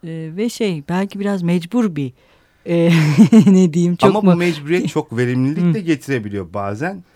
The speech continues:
Speaker 2: Tersi de tepebiliyor. Mesela Tanpınar'ın en önemli eserlerini yazdığı dönem o milletvekili olduğu dönemde. Zaten onun için gitmek istiyor. Yani
Speaker 1: Param
Speaker 2: ders
Speaker 1: olsun diyor yani.
Speaker 2: Evet,
Speaker 1: Param
Speaker 2: vaktim
Speaker 1: olsun.
Speaker 2: yok diyor. Para
Speaker 1: Hı.
Speaker 2: yok. Ee, bazılarında ters tepiyor yalnız. Mesela
Speaker 1: Hı.
Speaker 2: Halil Ma-,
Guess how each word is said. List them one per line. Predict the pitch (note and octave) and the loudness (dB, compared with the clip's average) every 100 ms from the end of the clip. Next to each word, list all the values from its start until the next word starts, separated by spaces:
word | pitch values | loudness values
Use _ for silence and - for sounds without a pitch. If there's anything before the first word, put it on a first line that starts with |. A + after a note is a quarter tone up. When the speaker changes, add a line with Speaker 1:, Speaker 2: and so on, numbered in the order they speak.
| _ _ _ | _ _ _
Speaker 2:
Tersi | - D#3+ F3+ - | -4 -4 -4 -4
de | D#3+ | -6
tepebiliyor. | - G2+ F#2 E2 E2 E2 B2 | -6 -10 -12 -14 -16 -16 -12
Mesela | D3 C3 | -12 -12
Tanpınar'ın | B2+ D#3 D3 C#3+ C3+ C3+ | -6 -6 -4 -8 -6 -6
en | C#3 F3+ | -6 -6
önemli | D#3 C3 A#2+ | -6 -6 -6
eserlerini | A2+ - A2 G#2 G#2+ A2 | -8 -8 -8 -8 -8 -6
yazdığı | A#2 A#2 A#2 G#2+ | -8 -8 -10 -8
dönem | C3+ G#3 | -8 -8
o | F#3 | -8
milletvekili | F3 F3 F3+ F3 C#3 C3+ D3+ C#3+ C#3 - _ _ - | -6 -6 -8 -10 -12 -10 -8 -8 -10 -14 _ _ -4
olduğu | C3 C#3+ D#3+ D#3 | -2 0 0 0
dönemde. | A#2 G#2 F#2+ G2 | -2 -4 -8 -8
Zaten | B2 D3 E3+ | -6 -6 -6
onun | C#3+ C#3 | -8 -6
için | D3+ - E3 A2+ | -6 -4 -4 -4
gitmek | F#2+ F#2 F2+ E2 | -8 -10 -12 -14
istiyor. | - - G2+ | -18 -14 -10
Yani | G#2+ A2+ A2+ - _ - | -6 -6 -8 -12 _ -4
Speaker 1:
Param | F#3 C3 | 0 2
Speaker 2:
ders | D#3+ | 2
Speaker 1:
olsun | D3 C3 A2 C3+ | -2 -6 -8 -8
diyor | B2+ A#2 | -8 -12
yani. | G#2+ B2+ | -14 -6
Speaker 2:
Evet, | F3 E3+ | -2 0
Speaker 1:
Param | G#3+ C#3+ | 2 2
Speaker 2:
vaktim | C#3+ C3 A3+ | 0 -2 -4
Speaker 1:
olsun. | F3+ | -2
Speaker 2:
yok | B2 - _ | -4 -6 _
diyor. | F2+ G2 - | -12 -10 -4
Para | C#3+ D#3 | 0 0
Speaker 1:
Hı. | E3 | 0
Speaker 2:
yok. | A2+ A#2+ _ _ - | -2 -6 _ _ -16
Ee, | A2 A2 A2 G#2 D#2+ D2+ _ _ _ - | -12 -8 -8 -10 -14 -20 _ _ _ -4
bazılarında | C#3+ E3 D#3+ F#3 G3+ G#3 | -2 -2 -4 -8 -10 -6
ters | F3+ D3 | -4 -4
tepiyor | - A2+ A2 G2 F#2+ F2 | -8 -8 -6 -6 -6 -8
yalnız. | F2 E2 - | -10 -16 -14
Mesela | A2 A2+ B2 | -12 -8 -4
Speaker 1:
Hı. | |
Speaker 2:
Halil | C3 C3+ | -2 -2
Ma-, | C3 B2+ | -4 -6